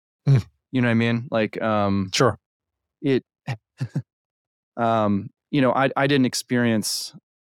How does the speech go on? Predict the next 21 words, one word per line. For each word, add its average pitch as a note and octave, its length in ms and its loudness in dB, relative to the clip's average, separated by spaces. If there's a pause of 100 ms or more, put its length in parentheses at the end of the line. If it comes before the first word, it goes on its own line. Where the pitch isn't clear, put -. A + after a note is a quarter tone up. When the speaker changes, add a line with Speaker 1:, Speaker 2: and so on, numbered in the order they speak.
(180)
Speaker 2:
the A2+ 100 -4
Florida A#2 360 2
wilderness G#2+ 720 0
as, G#2 220 -2
like, G2 320 -2
uh, F2+ 340 -2 (1160)
a-, A2+ 140 -4
as B2 140 0
being G#2+ 380 2
mean A2+ 160 2
Speaker 1:
This A#2 140 6
Speaker 2:
to D3+ 60 2
Speaker 1:
is F#3+ 100 4
so F#3+ 140 10
Speaker 2:
me. E3 60 8
Speaker 1:
unfair D#3 720 6
that A#2+ 140 4
I C#3+ 80 6
have, - 500 2
Speaker 2:
<laughs> - 0 -
Yeah. - 540 0